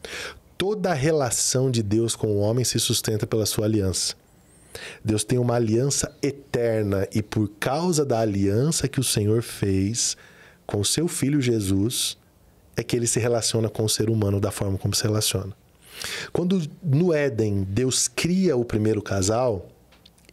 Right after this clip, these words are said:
e ele traz Eva para Adão, ele faz uma cisão na costela do homem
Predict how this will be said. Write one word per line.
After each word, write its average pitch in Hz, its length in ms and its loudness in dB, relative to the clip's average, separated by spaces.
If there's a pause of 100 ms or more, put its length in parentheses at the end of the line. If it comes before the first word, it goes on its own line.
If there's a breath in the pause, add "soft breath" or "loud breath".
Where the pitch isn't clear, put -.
e 117 120 2
ele 123 160 2
traz 143 720 0
Eva 110 460 2
para 98 340 0
Adão, 101 440 0 (1300 loud breath)
ele 139 180 0
faz 139 260 -2
uma 143 140 2
cisão 135 500 0
na 143 100 2
costela 143 600 0
do 156 140 0
homem 135 460 2